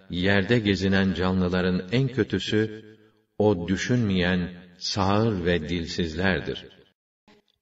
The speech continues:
Allah indinde bütün canlı mahlukat içinde en kötü olanlar,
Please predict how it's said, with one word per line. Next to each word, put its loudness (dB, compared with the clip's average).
Allah 2
indinde 0
bütün 0
canlı 2
mahlukat -2
içinde -4
en 0
kötü 0
olanlar, 0